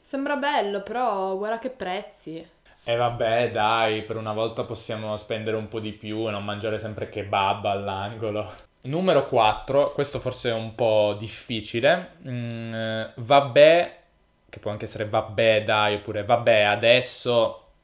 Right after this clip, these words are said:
Speaker 2: è qualcos'altro. Noi l'abbiamo definito in questo modo, eh, abbiamo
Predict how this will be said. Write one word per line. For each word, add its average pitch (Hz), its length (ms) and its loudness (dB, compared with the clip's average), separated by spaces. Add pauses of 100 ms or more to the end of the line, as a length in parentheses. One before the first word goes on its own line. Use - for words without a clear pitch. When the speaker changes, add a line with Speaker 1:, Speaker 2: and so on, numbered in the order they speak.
Speaker 2:
è 101 160 -14
qualcos'altro. 95 840 -8 (880)
Noi 151 160 4
l'abbiamo 135 340 6
definito 127 460 -4
in 123 80 -4
questo 127 380 0
modo, 104 800 4
eh, 113 80 -6
abbiamo 110 880 0